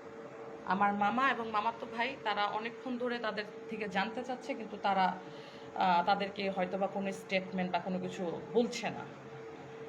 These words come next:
আপনারা লাইভটি বেশি বেশি করে শেয়ার করে জানিয়ে দেন, বেশি বেশি করে জানিয়ে দেন,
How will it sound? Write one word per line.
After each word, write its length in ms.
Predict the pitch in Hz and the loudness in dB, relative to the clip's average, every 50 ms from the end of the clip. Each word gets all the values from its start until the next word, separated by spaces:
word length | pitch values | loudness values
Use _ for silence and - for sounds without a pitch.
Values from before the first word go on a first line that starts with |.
| 453 453 453 453 440 - 453 453 453 453 453 453 - - - - - - - - | -10 -10 -12 -14 -14 -14 -14 -12 -12 -10 -10 -10 -10 -10 -12 -12 -12 -10 -6 -2
আপনারা 340 | 208 233 226 262 269 269 262 | -2 0 4 8 12 12 12
লাইভটি 400 | 254 233 233 233 - - 269 269 | 12 12 10 10 8 2 0 0
বেশি 360 | - - 233 262 - - 294 | 0 2 2 2 2 2 2
বেশি 200 | 277 285 277 277 | 2 2 0 0
করে 160 | - - 254 | 0 0 0
শেয়ার 280 | 254 - - 247 226 214 214 - | 0 0 2 4 4 4 4 2
করে 160 | 226 220 214 | 0 0 2
জানিয়ে 320 | 190 208 190 196 208 214 | 2 2 2 2 0 -2
দেন, 200 | 202 190 208 294 - - - - - - - - | 0 0 -2 -2 -4 -8 -10 -10 -10 -8 -4 -2
বেশি 200 | 247 240 - 269 | -2 -2 -2 -4
বেশি 220 | 233 240 - 262 - | -4 -4 -4 -4 -2
করে 140 | 240 220 214 | 2 2 2
জানিয়ে 320 | 202 202 196 202 214 214 196 | 4 2 2 0 0 -2 -2
দেন, 160 | - 202 | -2 -2